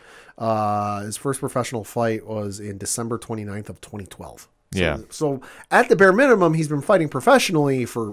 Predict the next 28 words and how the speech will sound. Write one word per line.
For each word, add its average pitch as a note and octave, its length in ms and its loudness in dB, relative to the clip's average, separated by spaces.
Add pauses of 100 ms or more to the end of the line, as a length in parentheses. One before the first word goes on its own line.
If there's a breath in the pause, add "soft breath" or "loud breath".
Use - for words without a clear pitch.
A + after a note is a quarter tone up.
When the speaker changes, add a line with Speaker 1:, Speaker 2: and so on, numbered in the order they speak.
Speaker 1:
almost A#2 400 -8
ten F2+ 140 -14
years. - 260 -20 (1300 soft breath)
Speaker 2:
You D#3 220 -2
have G3+ 320 0
to A3 100 4
wonder F#3 380 2
how E3 140 0
much D#3+ 240 -4
tread D#3 260 -2
is C#3 140 -2
on C3+ 160 -4
those B2 180 -6
tires. D2+ 440 -8
Speaker 1:
Yeah. G2+ 180 -4 (240)
Speaker 2:
Because D3+ 240 2
that's F3 140 4
the E3+ 40 0
one F3 120 2
thing. C#3 300 -2
Like C3+ 220 -2
I C3+ 60 -2
say, B2 320 -4 (400 soft breath)
he C3 160 -2
likes C#3 360 2
to D3+ 120 0
box. - 640 -2 (340)
Well, A2+ 400 0